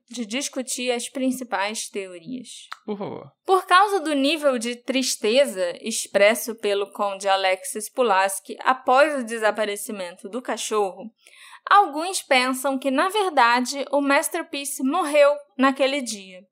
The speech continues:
Speaker 1: e que o Alexis queria ganhar mais dinheiro antes de deixar o amado cão descansar em paz.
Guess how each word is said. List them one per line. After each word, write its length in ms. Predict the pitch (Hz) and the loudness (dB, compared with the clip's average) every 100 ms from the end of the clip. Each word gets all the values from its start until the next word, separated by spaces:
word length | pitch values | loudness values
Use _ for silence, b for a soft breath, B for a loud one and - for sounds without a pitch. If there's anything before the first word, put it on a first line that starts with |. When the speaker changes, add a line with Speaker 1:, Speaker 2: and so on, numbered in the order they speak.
| _ | _
Speaker 1:
e 140 | 311 | -6
que 160 | - 349 | -2 2
o 80 | 339 | 4
Alexis 580 | 311 294 302 - 330 | 6 4 4 -4 -8
queria 360 | - 339 311 311 | -6 -4 2 4
ganhar 340 | 269 262 240 | 4 2 2
mais 320 | 233 226 285 294 | 2 4 2 0
dinheiro 560 | 359 302 240 269 294 | -2 0 2 2 0
antes 420 | - 254 262 277 226 | 0 0 0 -2 -4
de 180 | 269 | -2
deixar 580 | 277 320 - 302 262 269 - | 0 0 0 4 4 4 -2
o 100 | 254 | 0
amado 460 | 233 226 254 294 | 2 4 4 4
cão 340 | 330 294 269 277 | 2 2 2 -2
descansar 680 | 277 330 349 320 - 254 | -6 -6 -6 -4 -2 -2
em 120 | 233 240 | -2 -6
paz. 640 | - 175 - - - | -10 -14 -14 -16 -18